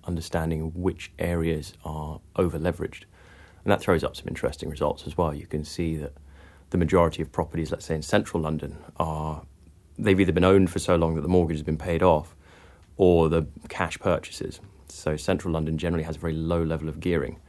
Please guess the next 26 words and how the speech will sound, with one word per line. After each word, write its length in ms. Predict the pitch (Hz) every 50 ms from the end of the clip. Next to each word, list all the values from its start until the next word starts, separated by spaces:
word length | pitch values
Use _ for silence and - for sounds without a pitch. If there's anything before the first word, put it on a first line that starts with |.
| - - - - - - - - -
But 100 | - 90
if 60 | 87
you 60 | 87
go 380 | 87 - 98 90 87 87 85 80
further 440 | 80 - - - 82 78 78 82
out, 120 | 85 80 -
you 100 | 85 80
look 220 | 87 82 80 -
at 80 | - - - - -
areas 340 | - 87 82 80 78 78 -
like 260 | 85 82 78 73 - -
Canary 360 | - - 87 82 80 78 78
Wharf, 600 | 73 92 98 101 98 95 90 - - - - - -
or 220 | - 85 78 78
you 140 | 78 76 78
go 360 | 78 85 80 80 78 76 76
further 320 | - - - 85 82 78 80
to 120 | - 82
the 60 | 80
southwest, 680 | - - 80 78 73 - - 117 113 - - - - - - - - - - - - - - - -
you 140 | - - 85
start 320 | 80 - - 90 85 85 -
seeing 280 | - - 90 85 82
much 240 | 82 85 - - -
more 320 | 90 82 80 78 78 78 -
red 440 | - 80 82 87 87 82 78 78